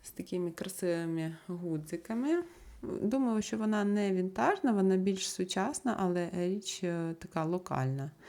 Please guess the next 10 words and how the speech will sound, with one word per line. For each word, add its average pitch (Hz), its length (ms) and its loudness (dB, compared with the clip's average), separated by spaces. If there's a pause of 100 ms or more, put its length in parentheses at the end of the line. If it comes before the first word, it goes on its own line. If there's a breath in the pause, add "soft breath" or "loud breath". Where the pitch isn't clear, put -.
(260 loud breath)
локального 160 500 2
дизайну, 170 600 0
я 180 100 2
думаю, 170 540 0 (520 loud breath)
Super - 600 -6 (100)
Cool, 262 400 0
якось 202 360 -2
так. 208 400 -2 (420 loud breath)
А, 165 260 -2
і 208 380 0